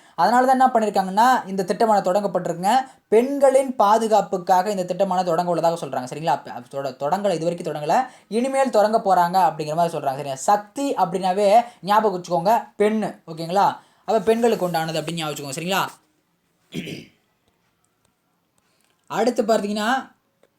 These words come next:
சமீபத்தில் பசுமை விமான நிலையமாக கட்டப்பட உள்ளது. ஓகேங்களா? எங்க கட்டப்பட உள்ளது அப்படின்னு சொல்லி பார்த்தீங்கன்னா, ஹோலோங்கி விமான நிலையம் தான் பார்த்தீங்கன்னா, பசுமை விமான நிலையம். இது வரைக்கும் பார்த்தீங்கன்னா, அங்க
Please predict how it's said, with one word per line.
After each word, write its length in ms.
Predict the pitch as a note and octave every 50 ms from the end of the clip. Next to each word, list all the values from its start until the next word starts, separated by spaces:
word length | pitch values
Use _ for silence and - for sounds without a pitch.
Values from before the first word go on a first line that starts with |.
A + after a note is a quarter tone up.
| _ _ _ _ _ _ _
சமீபத்தில் 800 | - - - A3 A3 A#3+ C#4+ D4 C#4+ C4+ B3+ G3+ - C4 C4+ C#4 - -
பசுமை 460 | - A3 G#3+ - C#4+ C4+ C4+ C#4 C4+ C4+ A#3+ E3+ -
விமான 500 | F3 G3 G#3+ A3 A#3 A#3 A#3+ A#3+ A#3+ A#3 F3+
நிலையமாக 640 | F#3+ F#3+ F#3 G3 G3+ G3 F#3+ F#3+ F#3 F#3 F#3 G#3 G3+ G3+
கட்டப்பட 440 | F#3 F3 F3 G3 F#3+ E3+ F3+ F3+ E3+
உள்ளது. 260 | E3 D#3 D3+ C#3 C#3 -
ஓகேங்களா? 340 | C3+ D3+ E3+ F3+ F3+ F3+ E3 C#3+ C#3
எங்க 220 | D#3+ F#3 G#3 A3 A3
கட்டப்பட 400 | G3+ F3 E3 E3+ E3 E3 D#3 D3+
உள்ளது 200 | D3 D3 D3 C#3+ C3+
அப்படின்னு 200 | D3 D3+ D3 D3+
சொல்லி 160 | C#3+ C#3 C3
பார்த்தீங்கன்னா, 400 | C3 B2+ C3 B2+ B2+ C3 C#3+ E3 F#3 G3 G3 - - _ _ _ _ _ _ _ _ _ _ _ -
ஹோலோங்கி 640 | A3+ A#3+ B3+ C4+ C#4 C4+ C4+ C4+ C4 A#3+ A#3+ B3+ B3+ A#3
விமான 320 | G#3+ G3+ G#3 G#3+ G#3 G#3+ G#3
நிலையம் 320 | F#3+ F3+ F3+ F3 F3+ F#3+
தான் 140 | G3+ G3 F#3
பார்த்தீங்கன்னா, 460 | F3+ E3+ E3 D#3+ D#3 D#3 E3 F3+ G3+ G#3+ A3+ A3+ G3+ - - _ _ _ _ _ _ _ _ _ -
பசுமை 480 | G3 G3+ G#3 G3+ C4 C#4 C4+ C4+ C4+ C4+ B3+
விமான 320 | G3 F#3+ G3 G#3 G#3+ G#3+ G#3+
நிலையம். 260 | G3+ F#3+ F#3 F#3 F3
இது 100 | F3 F#3
வரைக்கும் 280 | G3 G#3 G3+ A3+ A3+ G#3+
பார்த்தீங்கன்னா, 340 | F#3+ F#3+ G3 A3 G#3+ G3+
அங்க 140 | F#3 F3+ G3+